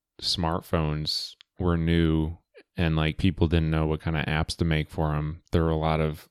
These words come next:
chatbot apps, and they were all very similar to the Zoe version, where it's just, like, kind of just boring conversations,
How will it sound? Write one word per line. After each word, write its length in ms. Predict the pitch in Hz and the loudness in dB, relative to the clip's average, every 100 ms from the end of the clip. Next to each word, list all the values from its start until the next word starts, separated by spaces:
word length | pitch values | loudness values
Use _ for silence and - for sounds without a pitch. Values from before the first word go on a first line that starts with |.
| - | -8
chatbot 580 | - 80 - 85 76 62 | 0 2 2 2 2 2
apps, 540 | 73 71 - - - - _ _ - | 0 -2 -4 -8 -12 -20 _ _ -4
and 480 | 85 78 76 76 73 _ _ _ _ - | 0 2 0 -2 -4 _ _ _ _ 4
they 180 | 98 | 8
were 160 | 95 92 | 8 8
all 160 | 95 92 | 6 6
very 220 | 85 80 | 4 2
similar 340 | - 92 85 76 | 0 2 2 2
to 140 | 87 | 0
the 200 | 78 78 | 0 0
Zoe 340 | 71 82 87 80 | 0 4 4 4
version, 520 | 78 76 73 73 73 | 0 -2 -2 -4 -2
where 180 | 73 76 | -2 -2
it's 80 | |
just, 220 | - 78 80 | -2 -4 -2
like, 340 | 73 71 - _ _ | -2 -4 -10 _ _
kind 220 | - 90 90 | -4 2 2
of 80 | |
just 160 | 85 78 | 2 0
boring 880 | 85 78 80 82 85 82 80 78 76 - _ _ _ - | 0 4 6 6 6 4 2 0 -4 -10 _ _ _ -6
conversations, 1000 | - 82 76 76 80 78 78 73 73 - | 0 2 2 2 4 4 2 -2 -4 -10